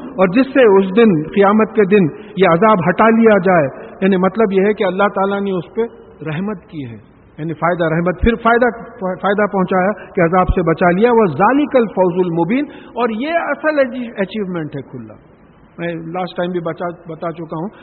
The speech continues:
کہ فلاح کا مطلب جو ہے success کا آتا، فوز کا مطلب اچیومنٹ آتا، یہ کھلا اچیومنٹ ہے۔ اب کوئی بولے، "صاحب، Nobel Prize ملا ان کو، کیا اچیومنٹ ہے؟ نوبل Prize ملا۔"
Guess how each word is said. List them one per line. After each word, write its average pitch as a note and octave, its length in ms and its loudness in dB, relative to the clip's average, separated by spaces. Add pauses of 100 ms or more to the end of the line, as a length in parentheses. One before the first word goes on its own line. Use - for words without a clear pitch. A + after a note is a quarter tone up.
(160)
کہ G3 80 -4
فلاح A#3+ 380 -2
کا A#3+ 200 -2
مطلب G#3 340 -4
جو G3 100 -6
ہے G#3 60 -8
success A#3 520 -10
کا G3 180 -6
آتا، F#3+ 240 -10
فوز B3+ 540 -6
کا B3+ 100 -6
مطلب A3 340 -10
اچیومنٹ D#3 520 -14
آتا، F#2+ 240 -20 (640)
یہ D4 140 0
کھلا D#4+ 380 2
اچیومنٹ D4+ 640 0
ہے۔ D3+ 140 -12 (680)
اب F3+ 140 -12
کوئی B3+ 160 2
بولے، C4 260 0
"صاحب، C4 200 -6 (520)
Nobel G#3+ 340 0
Prize D4 380 0
ملا C4 220 -2
ان A3 240 -2
کو، - 140 -6
کیا A3+ 160 -2
اچیومنٹ B3 580 -4
ہے؟ A3+ 60 -8
نوبل G3+ 300 -10
Prize F#3+ 320 -14
ملا۔" C3+ 480 -16